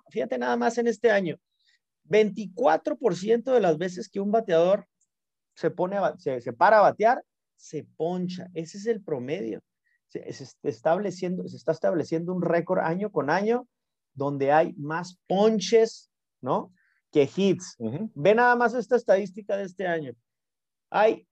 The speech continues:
Speaker 1: doce mil doscientos veintinueve hasta el día de hoy,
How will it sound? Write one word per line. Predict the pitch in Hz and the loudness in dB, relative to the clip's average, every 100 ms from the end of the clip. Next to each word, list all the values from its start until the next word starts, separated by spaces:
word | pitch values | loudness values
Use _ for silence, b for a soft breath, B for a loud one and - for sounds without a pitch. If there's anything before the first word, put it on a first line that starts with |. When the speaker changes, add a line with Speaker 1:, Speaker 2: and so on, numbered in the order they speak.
| - | -16
Speaker 1:
doce | 143 175 196 185 202 | -4 0 0 -2 -6
mil | 202 233 262 269 - - | -2 -2 -4 -6 -12 -12
doscientos | 160 180 180 202 208 226 220 | -8 -6 -4 -4 -4 -4 -6
veintinueve | 202 180 156 185 196 | -6 -6 -4 -2 -2
hasta | 180 147 - | -2 -2 -2
el | 139 - | -2 -4
día | 139 202 233 | -2 2 4
de | 165 | 4
hoy, | 139 185 | 2 0